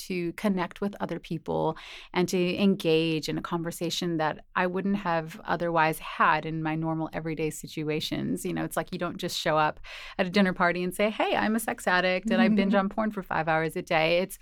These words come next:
Speaker 1: much more, um, comforting to be able to connect with other people in a way that's maybe less confronting than, you know, a dinner party. But yeah, writing about it,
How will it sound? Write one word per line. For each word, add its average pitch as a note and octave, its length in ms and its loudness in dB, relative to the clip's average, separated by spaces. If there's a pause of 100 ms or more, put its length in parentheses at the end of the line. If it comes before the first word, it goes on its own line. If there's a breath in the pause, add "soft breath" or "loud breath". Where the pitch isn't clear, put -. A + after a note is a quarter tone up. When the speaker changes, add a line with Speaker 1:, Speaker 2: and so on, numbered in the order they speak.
(340 loud breath)
Speaker 1:
much A3 260 2
more, G3 460 6
um, E3 580 2 (1000 soft breath)
comforting E3+ 800 4
to F#3+ 140 -2
be F#3 180 0
able F3+ 300 2
to D#3+ 600 -4
connect F#3 360 2
with F3+ 120 -4
other E3+ 200 0
people D#3 760 -2 (100)
in F#3 180 -2
a F3 80 2
way E3 280 2
that's - 360 -2
maybe D3+ 240 0
less D3+ 220 -4
confronting D3+ 540 -2
than, D3 260 -2
you D#3+ 80 -4
know, - 140 -8
a E3+ 80 -6
dinner D3+ 180 -6
party. - 380 -6
But F3 260 -4
yeah, E3 240 2
writing G3+ 320 4
about E3+ 320 2
it, E3 260 -2